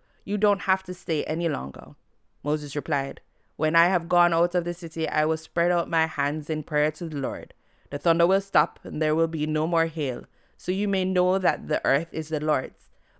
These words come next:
But I know that you and your officials still do not fear the Lord God."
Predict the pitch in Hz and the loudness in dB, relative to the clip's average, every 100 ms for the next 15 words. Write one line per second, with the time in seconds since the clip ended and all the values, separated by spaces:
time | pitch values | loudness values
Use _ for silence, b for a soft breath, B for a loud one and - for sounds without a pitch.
0 | - - 135 196 226 226 208 180 190 190 | -6 2 6 6 4 4 2 0 0 2
1 | 190 175 185 185 175 156 - 180 180 180 | 2 2 0 -2 -4 -4 -4 -2 0 0
2 | 156 - 170 170 165 156 151 139 147 113 | -2 -2 2 2 4 2 2 4 2 2